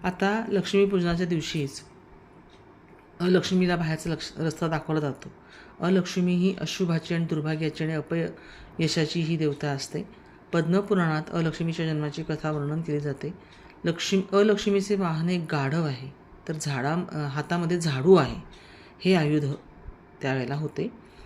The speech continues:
ही अलक्ष्मी घरात येऊच नये म्हणून लक्ष्मीपूजनाच्या दिवशी झाडूची पूजा करण्याची प्रथा पडली आहे आणि म्हणून त्यावेळेला सगळेजण झाडू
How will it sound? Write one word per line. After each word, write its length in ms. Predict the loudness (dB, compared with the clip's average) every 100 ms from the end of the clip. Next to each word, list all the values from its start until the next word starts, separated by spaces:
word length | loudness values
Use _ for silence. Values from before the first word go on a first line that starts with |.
| -20 -20 -4
ही 240 | 2 2 0
अलक्ष्मी 500 | 0 0 0 -2 -2
घरात 300 | 0 -2 -2 0
येऊच 420 | 2 4 4 4
नये 300 | 4 2 -2 -6
म्हणून 240 | -6 -4
लक्ष्मीपूजनाच्या 680 | -4 -4 -2 -2 0 -4 -4
दिवशी 240 | -4 -4 -4
झाडूची 560 | -4 -2 0 -2 0
पूजा 300 | -2 -2 -2
करण्याची 520 | -2 -2 -4 -4 -4 -6
प्रथा 400 | -6 -8 -6 -6
पडली 360 | -6 -6 -6
आहे 220 | -8 -10 -10 -12 -12 -16 -18 -20 -20 -8
आणि 180 | -4 -2
म्हणून 380 | -2 0 0 0
त्यावेळेला 540 | -2 -2 -2 -2 -4
सगळेजण 480 | -2 -2 0 -2 -4
झाडू 320 | -4 0 2